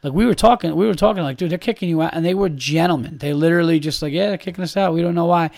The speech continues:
And they just fucking accepted it, and they walked out. And I swear to God, it was the most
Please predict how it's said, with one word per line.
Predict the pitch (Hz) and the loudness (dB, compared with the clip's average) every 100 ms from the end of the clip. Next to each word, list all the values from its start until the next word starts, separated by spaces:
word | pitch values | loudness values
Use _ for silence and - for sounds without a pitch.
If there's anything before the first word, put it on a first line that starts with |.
| - - - | -14 -20 -10
And | 147 151 | -2 0
they | |
just | 160 170 - | 0 0 -2
fucking | 190 180 170 | -4 -2 -2
accepted | 151 - - 175 - 190 | -2 -2 0 0 0 -2
it, | 190 | 0
and | 160 156 | 0 0
they | |
walked | 147 139 156 156 165 | 2 4 4 4 -2
out. | 139 131 | -2 -2
And | 139 | -6
I | 139 | -8
swear | 123 - 180 196 | -8 -2 0 0
to | |
God, | 175 160 156 151 | 0 0 0 -2
it | 139 | -4
was | 131 147 | -4 -4
the | 139 | -2
most | 147 147 139 | 0 0 -2